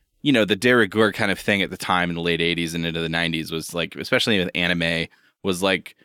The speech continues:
just a bunch of, like, kind of comedy shows. Like, it's like, there's a situation. It's funny. We're gonna kind of put these characters in different situations every week. We're not building to anything. There's gonna be, like, twenty episodes of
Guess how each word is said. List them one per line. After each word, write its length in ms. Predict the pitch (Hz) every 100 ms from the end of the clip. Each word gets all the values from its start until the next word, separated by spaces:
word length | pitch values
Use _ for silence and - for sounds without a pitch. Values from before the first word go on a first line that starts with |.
| _ _ _
just 140 | -
a 40 | 180
bunch 300 | 147 185 202
of, 140 | 147
like, 300 | 135 127 -
kind 180 | - 190
of 80 | -
comedy 440 | - 180 156 82
shows. 480 | 80 87 65 87 -
Like, 240 | 95 87 82
it's 180 | 110
like, 220 | 120 110 -
there's 280 | 107 98
a 60 | 98
situation. 720 | - 147 175 143 143 185 190 - - _ _ -
It's 180 | 101 -
funny. 420 | 110 135 170 156
We're 120 | 104
gonna 140 | 107 98
kind 220 | - 110
of 60 | -
put 140 | 123
these 120 | 113
characters 380 | - 107 110 117
in 60 | 113
different 220 | 113 110
situations 520 | 110 107 98 120 120
every 240 | 123 120 117
week. 260 | 135 147
We're 60 | 90
not 260 | 104 95
building 400 | 87 104 107 120 110
to 140 | 139
anything. 420 | 110 120 120 123
There's 140 | 110 -
gonna 180 | 90
be, 140 | 92 104
like, 140 | 101
twenty 340 | - 87 110 110
episodes 580 | 107 107 113 113 117
of 200 | 117 101